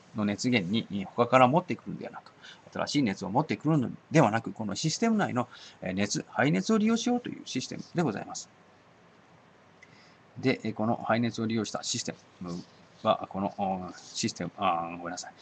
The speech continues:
燃料化システムなんですが、このシステム自体は、あー、えー、資源リサイクル、再生可能エネルギーの資源リサイクルのシステム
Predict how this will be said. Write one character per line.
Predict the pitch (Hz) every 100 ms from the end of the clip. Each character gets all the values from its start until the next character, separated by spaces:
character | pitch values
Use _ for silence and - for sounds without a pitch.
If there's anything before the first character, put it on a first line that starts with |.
| - 90
燃 | 101
料 | 104
化 | 107
シ | 117
ス | 107
テ |
ム | -
な | -
ん |
で | -
す | -
が、 | - -
こ | 151
の | 170
シ | 247
ス | 240
テ | 185
ム |
自 | 135 143
体 | 127 127
は、 | - - - -
あ |
ー、 | - - - - - -
え | 90 90 85 76 - -
ー、 | - - -
資 | -
源 | 113 120
リ | 113
サ | 110
イ | -
ク | -
ル、 | -
再 | 120 120
生 | 131
可 | 127
能 | 127 -
エ |
ネ | 147 165
ル | 113
ギ | 113
ー | 113
の | 165
資 | -
源 | 117 113
リ | 107
サ | 110
イ | 104
ク |
ル | 92
の | 85
シ | 123
ス | -
テ |
ム | 87